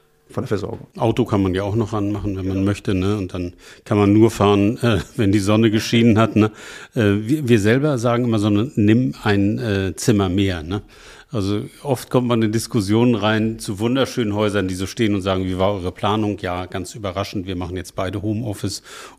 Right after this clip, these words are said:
Speaker 2: Oder „Ganz überraschend, wir haben geheiratet und jetzt ist ein Kind gekommen“, so, ne? Wie ist da eure Erfahrung?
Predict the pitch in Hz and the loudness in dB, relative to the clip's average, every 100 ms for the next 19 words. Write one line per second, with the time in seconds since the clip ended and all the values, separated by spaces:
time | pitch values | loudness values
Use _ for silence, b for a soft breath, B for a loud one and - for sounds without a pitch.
0 | - 107 98 98 98 - 95 90 101 117 | 0 2 2 0 -2 -2 -4 -2 -2 -2
1 | 95 92 90 90 90 98 98 98 92 90 | -2 -2 -2 -4 -4 -4 -4 -4 -6 -6
2 | 90 120 117 - 156 156 123 131 185 131 | -8 -8 -6 0 0 2 -2 0 0 0
3 | 117 120 101 101 B B B B 131 127 | -2 0 0 -2 B B B B 2 2
4 | 120 120 101 92 98 - 90 82 85 | 0 0 -2 -4 -6 -4 -4 -4 -6